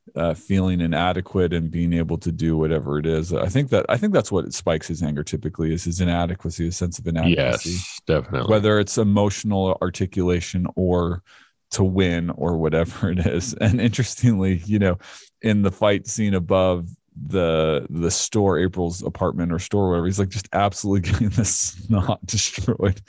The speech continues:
Speaker 1: While they're all,
Speaker 2: Yes.
Speaker 1: they're all fighting together, you know, down in the store, and he's up just taking an absolute beating on the roof. You know what I mean?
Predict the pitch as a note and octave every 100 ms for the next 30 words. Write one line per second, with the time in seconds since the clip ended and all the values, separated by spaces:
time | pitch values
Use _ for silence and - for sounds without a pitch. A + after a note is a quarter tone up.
0 | - D#3 F2+ F2 F#2+ G#2 G#2 G2 F2+ -
1 | - C#3 D#3 D3 B2 C3+ B2 A#2+ A2 F#2+
2 | A#2+ A#2+ G#2+ F#2+ F#2+ _ _ _ - A#2
3 | G2+ G2 G#2 G2+ F#2 G2+ G#2 F#2+ G2 G#2
4 | G#2 D#2 F#2+ - G2+ F#2+ F#2+ F#2 E2+ -
5 | F2+ F2 - F#2 E2 C#2+ - F2+ F#2 E2+
6 | D#2+ D#2+ E2+ D#2+ F2+ E2+ F#2 - F2+ E2+
7 | E2+ E2+